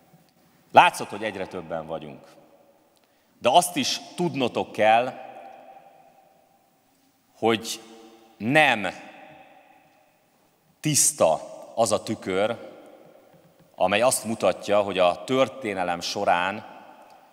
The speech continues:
mindig a magyarság teljes létszámban ott volt az első vonalban, harcolt, forradalmakat csinált, megállította a török túlerőt. Nem. Valójában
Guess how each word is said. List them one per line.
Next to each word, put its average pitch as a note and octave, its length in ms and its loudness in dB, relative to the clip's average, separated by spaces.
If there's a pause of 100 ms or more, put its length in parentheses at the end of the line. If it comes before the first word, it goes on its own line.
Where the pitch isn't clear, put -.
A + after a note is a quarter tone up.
(160)
mindig G#2+ 720 -2
a F#2+ 80 -4
magyarság G2 1080 0
teljes A2 520 -2
létszámban F#2 960 -2 (300)
ott A2 220 -4
volt F2 220 -4
az E2 120 -6
első F#2+ 420 0
vonalban, E2+ 760 -2 (180)
harcolt, F#2+ 840 -2 (720)
forradalmakat F#2+ 880 2
csinált, D#2 500 -6 (560)
megállította G2 840 0
a D#2 100 -8
török F2+ 340 -6
túlerőt. F2+ 720 -4 (640)
Nem. D2+ 360 -8 (1120)
Valójában A2+ 800 4